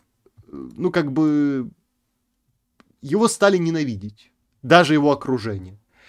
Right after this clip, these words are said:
Потому что он, да, конечно, давал им все, что они хотели, но надоело так долго». И он получил последнее прозвище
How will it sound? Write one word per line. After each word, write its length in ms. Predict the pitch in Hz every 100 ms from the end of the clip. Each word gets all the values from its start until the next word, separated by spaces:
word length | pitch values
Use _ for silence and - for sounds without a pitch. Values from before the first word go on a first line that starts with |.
| - -
Потому 320 | 190 214 233
что 180 | - 226
он, 180 | 220 - _ _ -
да, 380 | 120 113 185 147
конечно, 520 | 135 131 147 - 110
давал 380 | 120 127 139 110
им 100 | 107
все, 200 | - 123
что 200 | - 117
они 160 | 113
хотели, 560 | 110 139 139 247 202 - - _
но 320 | - 151 202 196
надоело 720 | 175 135 151 135 196 151 113
так 320 | 113 107 104
долго». 580 | 90 120 104 104 - - _ - -
И 80 | 131
он 200 | 175 185
получил 500 | 175 175 175 208 202
последнее 600 | 175 160 170 175 151 165
прозвище 840 | - 160 156 135 139 - 127 113